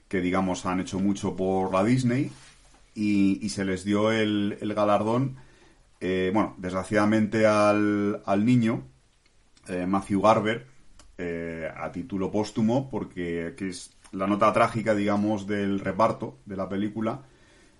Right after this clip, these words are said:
es que Matthew Garber, eh, falleció a los veintiún años,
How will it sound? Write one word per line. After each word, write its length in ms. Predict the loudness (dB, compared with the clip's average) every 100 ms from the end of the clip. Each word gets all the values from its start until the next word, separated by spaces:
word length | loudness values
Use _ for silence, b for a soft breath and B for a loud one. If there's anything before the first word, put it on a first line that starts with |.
| _ _
es 340 | 0 2 0
que 160 | -2 0
Matthew 460 | 2 0 -2 0 6
Garber, 460 | 6 4 0 -2 -2
eh, 360 | -2 0 -2 -4
falleció 480 | -4 -4 -2 0
a 40 | 0
los 140 | 0
veintiún 340 | 0 0 2 0
años, 460 | 0 -6 -12 -18